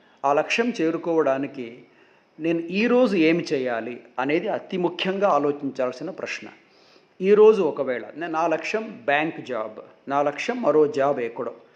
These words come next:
ఆ జాబ్ తెచ్చుకోవడానికి నేను ఈరోజు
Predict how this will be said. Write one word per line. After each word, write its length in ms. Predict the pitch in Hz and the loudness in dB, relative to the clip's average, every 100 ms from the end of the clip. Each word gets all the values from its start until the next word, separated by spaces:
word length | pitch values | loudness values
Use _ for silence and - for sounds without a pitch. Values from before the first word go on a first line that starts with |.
| _ - _ - | _ -20 _ -2
ఆ 100 | 143 | 0
జాబ్ 460 | 131 156 185 262 - | 2 4 4 2 -4
తెచ్చుకోవడానికి 1000 | 147 - 185 160 131 127 127 123 107 135 - - - | -10 -4 0 2 2 -2 -6 -10 -14 -16 -20 -20 -8
నేను 300 | 143 180 220 | 0 2 2
ఈరోజు 640 | 156 147 156 156 127 117 | 0 2 2 0 -4 -10